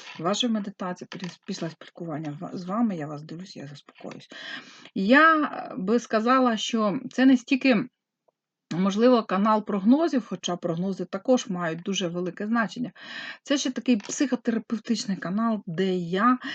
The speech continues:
як ви го-, як ви говорите, колись на прямому етері мене назвали «теленяня». Так, я ваша теленяня. Як ото, знаєте, на добраніч діти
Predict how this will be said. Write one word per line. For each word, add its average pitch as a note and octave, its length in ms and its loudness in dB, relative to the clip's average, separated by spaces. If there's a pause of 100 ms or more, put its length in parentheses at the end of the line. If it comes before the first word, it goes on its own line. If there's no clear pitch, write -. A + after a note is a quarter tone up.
(160)
як G#3 220 4
ви A#3+ 120 8
го-, F#3+ 220 0
як G#3 260 0
ви A3 220 2
говорите, A3+ 460 2
колись G#3+ 320 0
на G3+ 200 0
прямому G3+ 520 0
етері D4 360 6
мене A3 200 6
назвали G3 400 -2
«теленяня». C4+ 800 8
Так, G#3 340 0
я E3 80 -2
ваша A#3+ 260 -2
теленяня. F#3+ 680 -4
Як D#3+ 160 -8
ото, F3 200 -6
знаєте, A3+ 340 4 (400)
на F#3 80 0
добраніч A3 560 6
діти B3 480 2